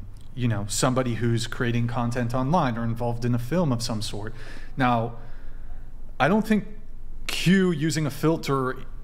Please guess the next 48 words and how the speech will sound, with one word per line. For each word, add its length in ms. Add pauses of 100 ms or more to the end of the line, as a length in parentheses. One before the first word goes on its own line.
(200)
in 160
a 60
non-romantic 840
setting, 320
like, 200
what 200
I'm 240
making 300
an 80
argument 720 (220)
from, 500 (680)
<coughs> 460
these 240
are 80
women 280
who 120
were 440
choosing 380
to 100
date. 280
These 160
are 80
women 300
who 100
we 140
see 180
on 220
dating 320
apps 280
who 100
are 60
using 300
filters, 580
who 80
are 80
wearing 300
makeup. 380 (160)
When 180
we 180
go 280
and 160
meet 180
them 160
in 120
person, 580 (240)
they're 120
wearing 380
makeup. 480